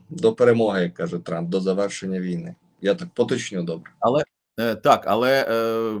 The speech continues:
Speaker 2: ну, десять, десять кроків завжди, так? Але насправді,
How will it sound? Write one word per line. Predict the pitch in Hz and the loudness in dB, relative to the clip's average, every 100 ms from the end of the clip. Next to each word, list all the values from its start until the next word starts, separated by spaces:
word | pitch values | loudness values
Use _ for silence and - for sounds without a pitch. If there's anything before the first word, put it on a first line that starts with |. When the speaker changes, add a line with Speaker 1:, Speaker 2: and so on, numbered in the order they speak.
| 104 | -6
Speaker 2:
ну, | 131 110 | -6 -6
десять, | 95 127 127 107 | -4 -4 -4 -4
десять | 110 123 120 | -4 -6 -6
кроків | - 135 117 | -4 -4 -2
завжди, | 104 117 117 135 98 | -2 -2 -2 -2 -2
так? | 95 104 - | -4 -6 -4
Але | 107 127 | 0 0
насправді, | 127 120 131 131 123 120 113 | 0 -2 -2 -2 0 -2 -4